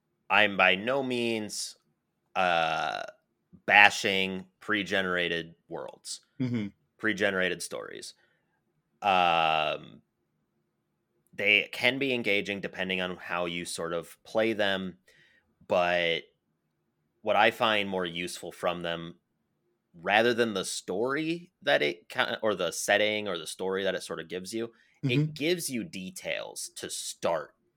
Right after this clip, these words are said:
Speaker 1: your own sort of mold from. And that's where you can create your engaging story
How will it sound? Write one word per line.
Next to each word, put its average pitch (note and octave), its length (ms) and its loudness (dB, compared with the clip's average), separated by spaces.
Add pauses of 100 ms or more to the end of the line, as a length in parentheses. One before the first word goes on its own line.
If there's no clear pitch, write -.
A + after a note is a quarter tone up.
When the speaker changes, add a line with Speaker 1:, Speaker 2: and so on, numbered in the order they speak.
(320)
Speaker 1:
your F2+ 260 -6
own D#2 300 -8
sort D2 260 -12
of D2+ 120 -16
mold D#2 540 -12
from. B1 240 -18 (960)
And F#2 200 -8
that's G2 400 0
where F2 640 -2 (380)
you F#2 140 -8
can F2+ 140 -12
create F2 360 -4
your E2+ 120 -6
engaging E2+ 380 -10
story E2 520 -10